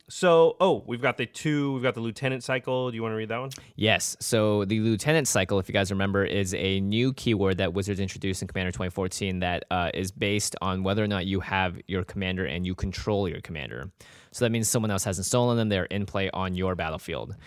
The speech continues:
Speaker 2: Uh, Angelic Field Marshal is the white version of it. It's two and two white for a three three with flying, and it says, "Lieutenant, as long as you control your commander, Angelic Field Marshal gets plus two, plus two, and creatures you control have vigilance."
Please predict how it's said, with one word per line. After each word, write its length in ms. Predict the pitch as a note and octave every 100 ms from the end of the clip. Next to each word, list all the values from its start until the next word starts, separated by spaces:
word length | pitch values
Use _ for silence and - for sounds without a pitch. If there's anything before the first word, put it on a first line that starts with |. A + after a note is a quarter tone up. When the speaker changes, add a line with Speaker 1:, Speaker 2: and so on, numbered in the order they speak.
| - - -
Speaker 2:
Uh, 40 |
Angelic 500 | G#2 G2 A2+ C3 D3
Field 200 | - C3+ B2
Marshal 400 | B2 B2+ C3+ G#2+
is 140 | G#2
the 120 | G#2
white 300 | F#2 G2+ A#2
version 340 | F#2 F#2+ F2+ F#2
of 80 | F#2
it. 160 | C#3+ - -
It's 340 | G#2 - - -
two 220 | - D3
and 100 | D#3+
two 140 | - F3+
white 300 | A#2+ A#2 F#3+ _
for 200 | - G#2+
a 80 | F#2+
three 220 | - A#2+
three 180 | B2 B2+
with 120 | C3 -
flying, 420 | A2+ F2+ F#2 B2+ -
and 100 | G2+
it 80 | F2+
says, 180 | G#2 G2
"Lieutenant, 580 | G#2+ A2 C#3 C#3+ E3+ -
as 160 | A2 A2
long 240 | A#2 C3+
as 100 | D#3
you 60 | D3+
control 340 | D#3+ C3+ B2 B2
your 100 | A#2+
commander, 540 | C#3 A2 G2 G#2+ B2+ -
Angelic 440 | A2+ A2 A#2 B2
Field 200 | - A#2
Marshal 260 | A2 G#2 G#2+
gets 160 | G#2 -
plus 360 | - C#3 -
two, 140 | - D3
plus 320 | C#3+ C#3 -
two, 280 | G2+ F#2+ F#2+ - - _
and 120 | A2
creatures 440 | A2 D3+ C#3+ A2+ G#2+
you 40 |
control 380 | G#2+ G2+ G#2 G2
have 240 | F2+ G#2
vigilance." 800 | G2+ F#2+ G#2+ G#2+ F2+ - - -